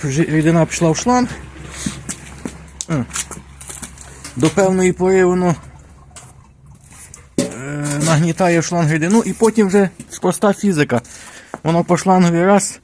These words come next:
і пішло в нижчу точку, там, де другий кінець шланга. Це дуже... Хороша штука, особливо для трактористів, комбайнерів, водіїв. Якщо треба десь перелити з каністри чи з бака, десь щось вицідити. Е, з-,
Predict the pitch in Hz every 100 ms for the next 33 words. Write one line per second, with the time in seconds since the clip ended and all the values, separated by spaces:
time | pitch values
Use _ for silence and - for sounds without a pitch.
0 | _ _ _ _ - 151 156 175 170 170
1 | 170 - 151 165 - 131 151 139 147 143
2 | 147 147 139 147 143 139 139 123 110 110
3 | - - - - - - - _ - -
4 | - 190 196 - 160 190 185 190 - _
5 | - - 190 185 185 180 165 - 208 214
6 | 202 - 156 151 160 190 175 160 165 165
7 | - 170 202 - 165 147 135 151 202 196
8 | 170 156 135 165 196 190 160 135 170 180
9 | 165 165 156 165 160 175 170 151 - 147
10 | 180 - 285 147 123 117 175 - 139 143
11 | - 156 135 160 151 147 135 139 135 -
12 | - - - - - - 139 139 139 135
13 | - - - - - - - -